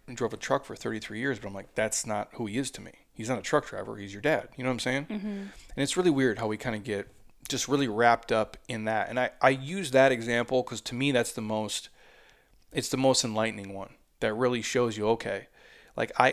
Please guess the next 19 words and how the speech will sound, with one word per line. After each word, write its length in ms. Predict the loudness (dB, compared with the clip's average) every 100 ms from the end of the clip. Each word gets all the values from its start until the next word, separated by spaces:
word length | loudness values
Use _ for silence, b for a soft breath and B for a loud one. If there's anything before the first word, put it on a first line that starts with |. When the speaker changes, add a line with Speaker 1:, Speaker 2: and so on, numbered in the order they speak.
| 2
Speaker 1:
and 100 | -4
again, 300 | -8 -2 -2
Speaker 2:
It's 140 | 0 -4
Speaker 1:
I'm 20 |
Speaker 2:
powerful 640 | 2 4 4 0 -8 -6 -6
for 180 | -8
sure. 520 | -12 -10 -8 -8 -10 -8 -2
Speaker 1:
I'm 140 | 0 2
guilty 260 | 2 2
of 100 | 0 0
it 60 |
too, 280 | -2 -4 -4 -12 _
um, 240 | -8 -6 -4
just 160 | -2
like 100 | 0
everybody 320 | 0 0 0 0
else 260 | -2 -2
is. 200 | -8 -6 -6
Speaker 2:
Mm-hmm. 320 | -4 -6 -8